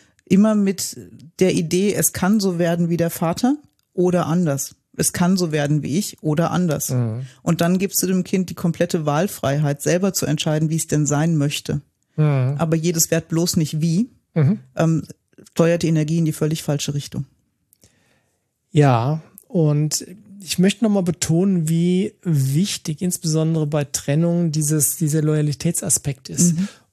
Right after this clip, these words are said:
Speaker 2: Und weil, weil jedes, jedes Kind will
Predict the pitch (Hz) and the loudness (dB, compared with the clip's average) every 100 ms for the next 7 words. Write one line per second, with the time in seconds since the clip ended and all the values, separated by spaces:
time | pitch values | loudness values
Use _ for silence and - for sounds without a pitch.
0 | - 156 147 143 147 143 - 156 180 165 | -2 0 0 0 -4 -6 -2 -2 0 0
1 | 151 151 170 202 196 190 - - 165 - | 2 4 4 4 2 2 2 0 -8 -20
2 | _ _ _ 175 180 190 - - 165 165 | _ _ _ -2 0 2 -2 -2 0 2
3 | 175 208 - - _ - _ _ _ _ | 0 -2 -8 -10 _ -20 _ _ _ _
4 | _ 143 135 165 196 208 226 | _ -2 4 4 6 4 0